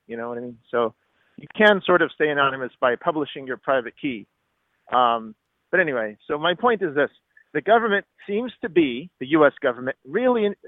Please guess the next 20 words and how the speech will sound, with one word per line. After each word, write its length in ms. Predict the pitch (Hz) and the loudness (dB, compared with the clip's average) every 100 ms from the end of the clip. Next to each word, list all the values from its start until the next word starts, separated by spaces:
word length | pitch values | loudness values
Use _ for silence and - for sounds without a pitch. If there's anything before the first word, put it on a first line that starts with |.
| - - | -16 -8
interested 520 | 180 156 - 139 131 | -8 -8 2 2 2
to 60 | - - | -4 2
dox 300 | 135 127 - - | 4 4 0 -12
people 380 | 139 135 127 127 | -10 -6 -4 -2
who 160 | 127 | -2
are 260 | 123 120 120 _ _ _ _ _ _ _ | 2 2 0 _ _ _ _ _ _ _
engaging 460 | 117 123 131 127 135 | -14 -4 -2 -2 -6
in 100 | 147 | 0
financial 500 | 170 170 202 185 131 | 2 6 6 4 0
transactions, 640 | - 113 113 90 - - _ - | -4 -6 -6 -6 -14 -20 _ -4
uh, 200 | 113 104 | 0 2
because 340 | 107 135 202 175 | 0 2 4 4
they 240 | 175 165 | -2 -4
would 200 | 139 151 | -4 -4
like 200 | 139 127 _ | -2 -4 _
to 60 | - | -12
see 120 | 131 | -10
more 180 | 123 120 | -4 -4
taxes 460 | - 139 127 - 131 - | 0 0 0 -4 -14 -4
paid 300 | 120 113 | -2 -2